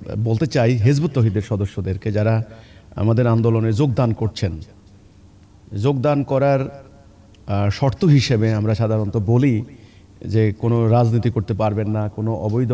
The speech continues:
অস্ত্রের সংস্পর্শে যেতে পারবেন না, যারা দিনের বিনিময় নেয় তাদের আনুগত্য করতে পারবেন না,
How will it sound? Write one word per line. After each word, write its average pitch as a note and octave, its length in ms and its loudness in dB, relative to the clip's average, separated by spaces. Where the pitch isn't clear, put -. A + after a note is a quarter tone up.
অস্ত্রের A2+ 340 0
সংস্পর্শে A#2 600 0
যেতে A2 220 -2
পারবেন G#2 380 -4
না, G#2 200 -6
যারা A#2+ 600 0
দিনের D3 320 2
বিনিময় D3 520 2
নেয় A2+ 400 -2
তাদের A#2 300 0
আনুগত্য C3 520 0
করতে G#2+ 200 -4
পারবেন G#2 340 -4
না, G#2 200 -4